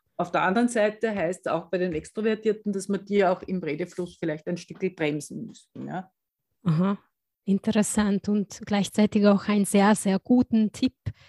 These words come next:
Speaker 2: was unsere Zuhörer auch gleich anwenden können oder worauf sie ja
Speaker 1: Genau.
Speaker 2: achten können.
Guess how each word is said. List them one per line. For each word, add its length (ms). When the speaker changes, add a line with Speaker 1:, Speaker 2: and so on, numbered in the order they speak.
Speaker 2:
was 220
unsere 460
Zuhörer 540
auch 240
gleich 340
anwenden 580
können 480
oder 340
worauf 300
sie 160
ja 160
Speaker 1:
Genau. 240
Speaker 2:
achten 400
können. 420